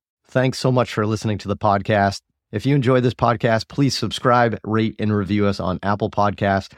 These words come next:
Spotify, or wherever you listen to your podcast. And please share this with your friends to help spread the word. It would really mean so much to me.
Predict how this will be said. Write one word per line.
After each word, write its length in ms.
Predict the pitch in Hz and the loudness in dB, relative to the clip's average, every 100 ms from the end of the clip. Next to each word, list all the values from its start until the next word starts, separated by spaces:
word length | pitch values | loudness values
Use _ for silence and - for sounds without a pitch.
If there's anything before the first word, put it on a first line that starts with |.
| _ - | _ -18
Spotify, 720 | - 113 110 - 98 92 90 | -2 0 2 2 2 2 0
or 240 | 98 101 | 0 0
wherever 400 | 101 110 117 113 | 2 4 2 2
you 220 | 104 101 107 | 0 0 0
listen 280 | 101 98 90 | 0 -2 -6
to 100 | 90 | -4
your 160 | 90 87 | -4 -2
podcast. 680 | 87 82 78 73 - - - _ _ - | -4 -4 -4 -6 -6 -10 -18 _ _ -4
And 140 | 107 | -2
please 360 | 143 139 104 - | 2 2 2 -2
share 260 | - - 123 | -6 0 2
this 140 | 117 | 2
with 120 | 110 98 | 0 0
your 100 | 98 | 0
friends 320 | 107 98 98 | 2 0 0
to 100 | 92 | 0
help 220 | 92 82 | 0 -2
spread 280 | - 92 85 | -4 -2 -2
the 60 | |
word. 320 | 90 78 73 - | -2 -2 -4 -4
It 60 | |
would 140 | 95 92 | -4 0
really 220 | 104 98 | 2 2
mean 180 | 95 87 | 2 0
so 120 | 95 | -2
much 280 | 87 73 - | -2 -2 -6
to 60 | |
me. 200 | 78 71 | -8 -8